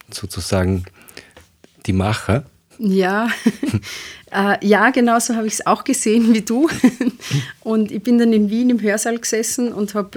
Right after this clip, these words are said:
Speaker 2: ökologische Landwirtschaft aus den Büchern, äh, studiert und gelesen. Und irgendwann hab ich mir auch gedacht, „Bah, aber das ist irgendwie der falsche Zugang, <laughs> vielleicht das über die Bücher zu lernen.“ Und, äh, meine Oma kommt, äh,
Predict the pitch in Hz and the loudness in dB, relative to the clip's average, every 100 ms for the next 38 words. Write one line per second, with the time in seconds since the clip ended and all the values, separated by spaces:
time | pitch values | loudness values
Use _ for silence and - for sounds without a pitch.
0 | - 190 208 196 208 208 190 190 220 214 | -6 -4 -2 0 0 0 0 2 0 -4
1 | 214 202 - 196 - 190 247 294 214 190 | -6 -8 -8 -6 -2 0 0 0 0 0
2 | 190 196 185 185 - - 190 208 220 262 | 0 -2 -4 -6 -4 -6 -4 0 0 0
3 | 269 - 208 208 202 - 196 185 208 254 | -2 -8 -4 -2 -4 -2 0 0 0 2
4 | 302 - - - - - _ 226 208 208 | 0 0 -10 -18 -20 -20 _ -4 -2 -2
5 | 214 214 208 208 208 170 185 190 190 - | 0 2 2 2 0 0 -2 -4 -6 -8
6 | 196 202 180 175 185 - - - 202 190 | -10 -8 -8 -6 -6 -6 -6 -6 -4 -2
7 | 185 180 - 175 - 214 254 254 190 202 | -4 -2 0 0 0 0 2 2 4 2
8 | 190 - 190 208 208 202 202 190 196 190 | 2 2 4 4 2 -4 -4 -2 -4 -4
9 | 240 262 202 202 175 170 180 214 269 - | -4 -2 -4 -4 -4 -2 -2 -2 -4 -10
10 | - - - - - _ 208 202 202 196 | -16 -16 -18 -20 -20 _ -2 2 4 4
11 | 190 - - - 185 175 196 202 196 - | 0 -2 -6 -2 -2 0 2 2 2 0
12 | 185 240 247 247 - 202 196 - - - | 0 0 0 -4 -6 -6 -6 -10 -12 -10